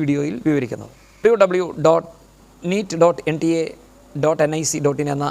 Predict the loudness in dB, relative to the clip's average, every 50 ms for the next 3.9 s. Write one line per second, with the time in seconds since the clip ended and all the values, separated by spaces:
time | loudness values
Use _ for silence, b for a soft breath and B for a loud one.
0 | -4 -4 -6 -6 -4 -2 -2 -2 -2 -2 -8 -8 -10 -12 _ _ _ _ _ _
1 | _ _ _ _ _ -18 -8 -6 -4 -4 -2 -4 -6 -8 -10 -18 -20 -20 _ _
2 | _ _ _ _ _ _ _ _ _ _ _ _ -20 -20 _ _ -20 _ _ _
3 | _ _ _ _ b b b b b b b b b b 2 2 2